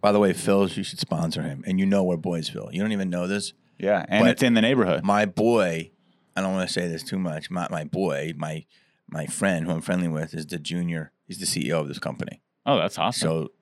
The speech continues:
Speaker 1: I wanna let you know.
Speaker 2: Who has more money, you or him?
Speaker 1: I think right now, probably him. Maybe not. Maybe he
Speaker 2: Yeah.
Speaker 1: didn't cash out yet. But, um,
Speaker 2: You strike me as a guy who would save well.
Speaker 1: I save pretty good.
Speaker 2: Yeah.
Speaker 1: Right? Yeah, I can wear this mindset.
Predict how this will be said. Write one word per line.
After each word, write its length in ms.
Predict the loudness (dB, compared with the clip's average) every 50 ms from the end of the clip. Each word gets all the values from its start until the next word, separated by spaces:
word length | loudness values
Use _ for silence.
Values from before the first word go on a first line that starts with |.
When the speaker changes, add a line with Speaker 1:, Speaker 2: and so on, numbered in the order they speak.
| _ _
Speaker 1:
I 80 | -2 0
wanna 200 | 0 2 2 0
let 160 | 0 0 -2
you 80 | -2
know. 120 | -2 2 4
Speaker 2:
Who 120 | 6 6
has 140 | 6 6 6
more 180 | 4 4 4 6
money, 240 | 4 4 4 4
you 160 | 2 4 4 2
or 80 | 2
him? 240 | 2 0 -2 -4 -6 -12 _ _ _ _ _ _ -10 -4 0
Speaker 1:
I 140 | 0 0 2
think 260 | 2 2 2 4 4
right 200 | 4 4 4 2
now, 420 | 2 4 4 4 4 4 4 2
probably 460 | 2 4 4 4 4 4 2 2 0 2
him. 480 | 2 4 4 4 4 4 2 -2 -6 -12 _ _ _ _ _ _
Maybe 260 | 0 2 4 4 6
not. 260 | 6 6 6 6 4
Maybe 220 | 4 2 2 4 4
he 60 | 6
Speaker 2:
Yeah. 60 | 6
Speaker 1:
didn't 140 | 4 4 4
cash 260 | 4 4 4 4 4 4
out 160 | 4 4 2
yet. 160 | 0 -4 -6 _ _ _ -18 -16 -16 -16 -20 -20 -20 -20 _ _ _
But, 280 | 4 6 6 6 6
um, 260 | 6 6 6 6 6
Speaker 2:
You 60 | 6 6
strike 260 | 6 6 4 4 4
me 100 | 2 2
as 120 | 4 4
a 40 | 6
guy 140 | 6 6 6
who 100 | 6 6 6
would 160 | 4 4 2
save 260 | 2 2 4 4 4
well. 360 | 4 2 2 2 0 -2 -10 _ _ _ _ _ -4 0
Speaker 1:
I 80 | 2 2
save 300 | 4 6 6 6 6 4
pretty 180 | 2 -2 -2 -4
good. 220 | -6 -8 -10 -8 -4
Speaker 2:
Yeah. 220 | -2 0 0 2
Speaker 1:
Right? 240 | 2 4 2 4 4
Yeah, 240 | 4 2 4 4 2
I 60 | 2
can 200 | 0 -2 -6 -6
wear 140 | -6 -8 -10
this 120 | -10 -12 -14
mindset. 420 | -14 -14 -12 -6 -6 -6 -6 -6